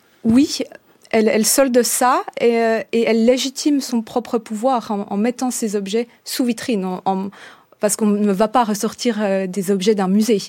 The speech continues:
Donc pour moi, c'est le, le message sous-jacent. Et par rapport aux, aux pierres qui sont envoyées à, à l'école des,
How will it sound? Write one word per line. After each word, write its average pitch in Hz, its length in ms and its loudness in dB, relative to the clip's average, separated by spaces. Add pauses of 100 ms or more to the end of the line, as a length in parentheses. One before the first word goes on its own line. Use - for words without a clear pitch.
(360)
Donc 208 120 0
pour 214 120 0
moi, 233 140 4
c'est 247 160 0
le, 196 180 0
le 196 120 0
message 202 440 -2
sous-jacent. 220 760 -2
Et 214 100 -4
par 202 140 -2
rapport 196 320 -2
aux, 190 180 -4 (320)
aux 214 120 2
pierres 269 280 2
qui - 100 -12
sont 214 140 -2
envoyées 202 380 2
à, 190 180 0
à - 140 0
l'école 202 260 0
des, 202 260 2